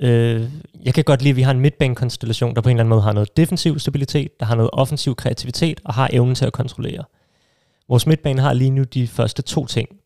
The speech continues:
men er ude af stand til at kontrollere kampe. Der er ingen af vores midtbanespillere, der har en afleveringsprocent på mere end firs procent. At det er ufatteligt lavt. Så vi skal have en ind, der kan sørge for, at vi kan holde i kuglen.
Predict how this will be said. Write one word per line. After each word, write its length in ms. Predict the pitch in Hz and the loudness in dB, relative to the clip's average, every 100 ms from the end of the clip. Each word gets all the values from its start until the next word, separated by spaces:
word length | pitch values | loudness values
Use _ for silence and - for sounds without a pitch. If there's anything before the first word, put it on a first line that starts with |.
| - | -2
men 160 | 113 | 0
er 140 | 110 113 | 0 0
ude 380 | - 135 156 - - | 2 4 4 0 -6
af 120 | 131 | -6
stand 440 | 113 - - 127 - | -4 -4 -2 -4 -4
til 160 | - | -4
at 60 | 120 | -2
kontrollere 360 | 120 - 104 107 | -4 -4 -4 -4
kampe. 380 | 107 104 107 - | -4 -6 -6 -4
Der 40 | 135 | -4
er 40 | - | 0
ingen 200 | 147 180 | 0 2
af 60 | 139 | 2
vores 220 | 110 - | 0 0
midtbanespillere, 600 | 143 - 117 - 120 117 | 0 0 -2 -2 -2 0
der 80 | 107 | 0
har 220 | 127 123 | -2 -2
en 220 | 117 117 | -2 -2
afleveringsprocent 760 | 120 127 135 113 - - 120 123 | 0 2 0 -2 -6 -6 -6 -4
på 60 | 113 | -2
mere 160 | 117 | -2
end 80 | 127 | -2
firs 240 | - 131 | -2 -4
procent. 400 | - - - - _ _ _ _ _ _ _ - | -4 -8 -8 -10 _ _ _ _ _ _ _ -10
At 140 | 117 | 0
det 160 | 131 120 | 2 4
er 200 | 117 - | 2 0
ufatteligt 560 | 113 - 151 - 165 | -4 0 0 2 0
lavt. 480 | 123 113 143 - - - _ _ _ _ _ _ _ | 2 2 0 -2 -12 -18 _ _ _ _ _ _ _
Så 140 | - | -4
vi 120 | 123 123 | 0 0
skal 160 | - | 2
have 100 | - | 2
en 200 | - 175 | 4 2
ind, 140 | 147 147 | 2 0
der 100 | 135 | -2
kan 120 | 123 | -2
sørge 220 | - 131 | 0 2
for, 60 | 131 | 0
at 60 | |
vi 60 | 127 | -2
kan 240 | - 117 - - _ | -2 -2 -2 -8 _
holde 320 | 110 117 135 | -2 0 0
i 20 | 131 | -2
kuglen. 480 | 123 117 117 113 | -2 -2 -2 -6